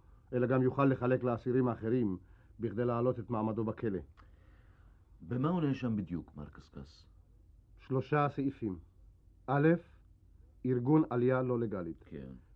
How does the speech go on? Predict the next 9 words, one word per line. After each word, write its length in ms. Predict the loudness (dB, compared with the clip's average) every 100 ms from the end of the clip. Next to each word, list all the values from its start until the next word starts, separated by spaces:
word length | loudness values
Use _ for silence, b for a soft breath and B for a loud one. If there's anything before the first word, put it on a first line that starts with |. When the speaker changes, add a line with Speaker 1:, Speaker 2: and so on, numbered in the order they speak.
| -2
Speaker 1:
ב', 160 | 6 6 4 -16 -20 -20
שימוש 480 | -12 -2 4 4 4
בתעודת 500 | -4 -2 0 2 0
זהות 340 | 0 0 -2 -4
סורית 360 | -2 0 0
לא 100 | -2
שלו. 320 | -4 -4 -6 -8
Speaker 2:
מהמם. 420 | -14 -16 -12 -12 -12 -12 2
Speaker 1:
ג', 140 | 6